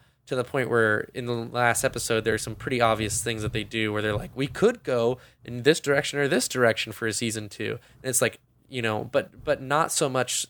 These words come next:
things other than, like, what does it mean to, to be, uh, a thinking A I? Uh, like, that's never been explored before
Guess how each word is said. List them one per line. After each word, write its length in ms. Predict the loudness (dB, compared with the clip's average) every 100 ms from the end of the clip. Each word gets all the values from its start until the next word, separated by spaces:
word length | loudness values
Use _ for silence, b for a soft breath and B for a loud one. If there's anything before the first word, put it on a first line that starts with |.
| _
things 640 | -2 0 0 -2 -4 -4 -4
other 160 | -2
than, 220 | 0 2
like, 240 | 2 0 -2 b b b b _
what 220 | -4 2 2
does 180 | 2
it 100 | -2
mean 380 | -4 -4 -4 -4
to, 480 | -6 -2 0 0 -2 -8 -6
to 120 | -6
be, 640 | -6 -8 -6 -4 -6 -8 _ _ _ -4
uh, 300 | 0 2 0
a 80 | -4
thinking 680 | -4 -4 -2 -2 -2 -4 -6 -6
A 160 | -2
I? 460 | 2 4 2 2 -2 B B -4
Uh, 600 | 0 2 2 2 2 2
like, 360 | 2 2 0 2
that's 240 | 2 4
never 200 | 0 0
been 160 | 0 -2
explored 320 | -2 -2 -2
before 400 | -2 -2 -2